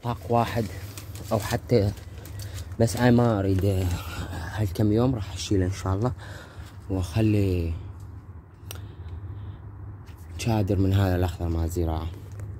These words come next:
طبعًا، آه، مين راح نبدي تريدون؟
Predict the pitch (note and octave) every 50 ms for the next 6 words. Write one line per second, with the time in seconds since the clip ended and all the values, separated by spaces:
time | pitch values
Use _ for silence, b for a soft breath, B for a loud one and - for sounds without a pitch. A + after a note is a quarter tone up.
0 | - - - - - - - - - - - B B B B B B B B B
1 | B B B B B B - - - - B B B B B B B - G2 G2
2 | G2+ F#2+ G2+ G2+ G2 G2 G2 F#2+ F2+ F2 E2 D#2 E2+ F#2+ G#2 G2+ G2 F#2+ F2+ F2
3 | E2 - G#2 G2 F2 F2 F#2 F2 - - F#2 E2+ E2+ F#2 G#2+ C3